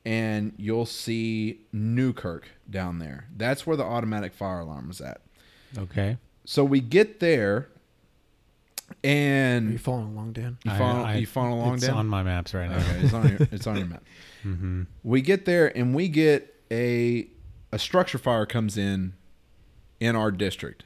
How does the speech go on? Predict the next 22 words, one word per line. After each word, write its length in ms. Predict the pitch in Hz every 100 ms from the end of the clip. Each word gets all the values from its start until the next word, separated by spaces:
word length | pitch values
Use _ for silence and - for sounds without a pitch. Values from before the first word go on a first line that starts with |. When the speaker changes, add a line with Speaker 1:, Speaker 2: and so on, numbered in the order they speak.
| -
Speaker 1:
The 100 | 101
structure 340 | - 180 185
fire 220 | 160 151 135
comes 300 | - 127 113
in 180 | 117
at 220 | 110 101 -
Harry 360 | - - 131 156
Hines 540 | 120 131 127 123 117 -
and 160 | 107 101
Walnut 360 | 107 107 104
Hill, 320 | - 85 67 -
okay? 220 | 131 107
Speaker 3:
Mm-hmm. 100 | 117 113 - _ _ _ _ _ _
Speaker 1:
So 680 | - - 143 139 131 123 - _ _ _
we're 200 | 117 160
getting 220 | 180 165
there 140 | 151 139
at 100 | 131
about 240 | 120 127
the 60 | -
same 260 | - 120
time. 600 | 113 135 151 147 143 139